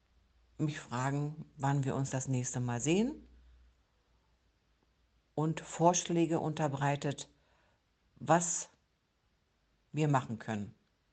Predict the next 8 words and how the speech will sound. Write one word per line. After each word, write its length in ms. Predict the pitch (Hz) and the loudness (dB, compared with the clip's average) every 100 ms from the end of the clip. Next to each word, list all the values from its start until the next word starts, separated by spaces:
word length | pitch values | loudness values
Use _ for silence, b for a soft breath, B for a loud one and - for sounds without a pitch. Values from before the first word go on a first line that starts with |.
| _ _ _ _ _ _ _ - | _ _ _ _ _ _ _ -8
Das 180 | 170 | -6
erste 360 | - 180 185 196 | 0 0 2 0
Date 240 | 185 180 | 2 0
muss 300 | 165 160 165 - | 2 2 2 0
vielleicht 260 | 127 120 | -4 -2
nicht 200 | 120 120 | -6 -6
perfekt 440 | - 120 - 117 - | -8 -8 -8 -10 -8
sein. 400 | 113 113 117 | -6 -6 -8